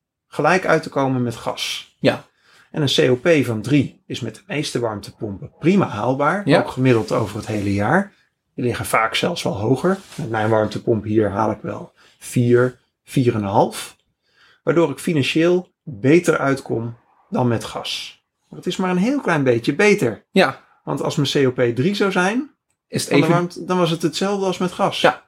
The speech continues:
Speaker 1: En dan heb ik een hele dure, complexe warmtepomp, hè,
Speaker 2: Ja.
Speaker 1: die moeilijk te bespelen is ten opzichte van een gasketel, die iedere installateur kan installeren.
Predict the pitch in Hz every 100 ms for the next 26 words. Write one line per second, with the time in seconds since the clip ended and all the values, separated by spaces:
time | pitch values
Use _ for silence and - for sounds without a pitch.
0 | _ - 226 190 151 - 127 190 269 185
1 | 143 143 113 101 - - 208 220 - 117
2 | - _ _ _ 131 117 151 165 220 277
3 | - 320 - _ - 160 - - 123 185
4 | 226 - - 104 101 - 131 123 120 160
5 | 190 208 349 226 - - - _ _ -
6 | - 170 185 - 147 127 123 113 165 180
7 | 170 170 165 160 - _ - 247 - 233
8 | 202 185 165 165 151 156 147 143 143 135
9 | - 123 110 110 123